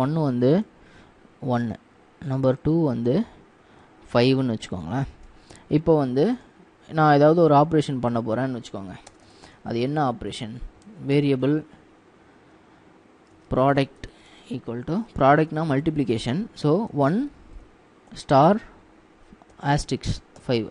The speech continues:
அப்படின்னு கொடுத்தோம்னா, அந்த ஒ-, ஆ, சாரி, ஒன் asterisk ஃபைவ்னு கொடுக்க வேண்டாம். நம்ம variable வச்சு represent பண்ணலாம்.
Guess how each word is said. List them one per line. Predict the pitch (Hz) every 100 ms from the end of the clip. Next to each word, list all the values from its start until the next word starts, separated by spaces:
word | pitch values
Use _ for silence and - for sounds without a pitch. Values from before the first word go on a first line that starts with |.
| 131
அப்படின்னு | 120 127 123
கொடுத்தோம்னா, | 110 78 82 131 254 - - - - - - - 143
அந்த | 151 143 143
ஒ-, | - - - -
ஆ, | 127 135 135 123 - 135
சாரி, | 139 123 92
ஒன் | 131 151 160 139
asterisk | 127 127 -
ஃபைவ்னு | 120 120 113
கொடுக்க | 113 107
வேண்டாம். | 98 120 180
நம்ம | 127 110 131
variable | 165 165 131 113
வச்சு | - 110
represent | 110 - 131 95 76
பண்ணலாம். | 80 95 185